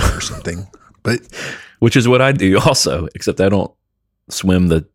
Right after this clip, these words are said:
Speaker 2: I don't swim the ten thousand calories away that they do.
Speaker 1: Dude, I walk, I just do a leisurely tender walk of three miles, and then I feel like, "Oh, I can eat anything I want." <laughs>
Speaker 2: That's how it works, right?
Speaker 1: Oh my God.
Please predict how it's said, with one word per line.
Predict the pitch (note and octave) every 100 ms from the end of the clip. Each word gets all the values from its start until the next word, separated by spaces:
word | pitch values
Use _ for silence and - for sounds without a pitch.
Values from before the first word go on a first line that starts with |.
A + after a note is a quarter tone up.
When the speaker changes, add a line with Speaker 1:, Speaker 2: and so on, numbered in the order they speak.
| _ F2
Speaker 2:
I |
don't | F2 -
swim | - F2+ E2
the |
ten | D#2+ F#2 E2+
thousand | E2 D#2+ D#2
calories | D#2+ D2+ D2+ D2 C#2+
away | C#2+ C#2+ A#1+
that | B1+
they | C#2+
do. | B1+ C2 A1 _ - A#2+
Speaker 1:
Dude, | B2+ B2
I |
walk, | C#3 C3+ A#2+ C3 - -
I | B2+
just | A#2+ D3+ -
do | C3+ G2+
a |
leisurely | F#2+ G2+ G#2+ A2 A2 A2+ A2 A2 G#2 C3+ _ _ _
tender | - - F#2 F#2+ G2+
walk | F#2 F2 F2 F#2 E2+
of |
three | - - G2+
miles, | E2+ - E2+ G#2 -
and | F#2+ G2
then | G2 F#2+
I | G2
feel | - F2
like, | D#2+ -
"Oh, | B2+
I | -
can | C3
eat | B2+ B2+
anything | C3+ C3+ C3+ C3+
I |
want." | - D#3 E3+ C#3 -
<laughs> | - - - C#3+ - A#3+ - - -
Speaker 2:
That's | C#3+ -
how | A#2 G#2
it |
works, | A#2+ A#2+ - -
right? | E2 F2+ - - - F#4+ _ _ - _ _ _ _ - - - - - -
Speaker 1:
Oh | D#3+ D3
my | B2 A2+
God. | G#2+ C3 C3 A#2